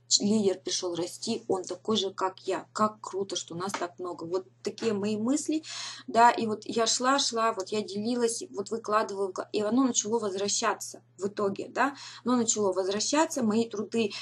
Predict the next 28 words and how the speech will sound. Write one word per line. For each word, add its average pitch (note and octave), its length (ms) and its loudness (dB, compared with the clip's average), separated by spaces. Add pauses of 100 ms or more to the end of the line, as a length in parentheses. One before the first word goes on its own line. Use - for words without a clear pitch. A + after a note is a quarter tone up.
(140)
привели G#3 480 2
меня F#3+ 380 2
к F3+ 140 -14
действию, C4 460 0
потому G3 380 -2
что D#3 360 0 (240)
желание, G3+ 560 2
закрепленное F3 600 -6
действием, E3+ 460 -2
равно F3 320 -6
результат, G3+ 680 0
плюс G#3+ 300 -4
порядок, A3+ 680 4
плюс G#3+ 200 2
позитив. G#3+ 920 0 (340)
Э, G3+ 540 6 (140)
вы C4 320 8
по-любому A#3 840 10 (340)
сможете B3+ 720 8
ловить G#3 400 2
позитив, G3+ 680 6
если G#3+ 340 4
вы C#4 200 2
будете A3 840 2
видеть, A3 420 -2
что - 200 2
ваш A3 280 8
товарооборот F#3+ 880 2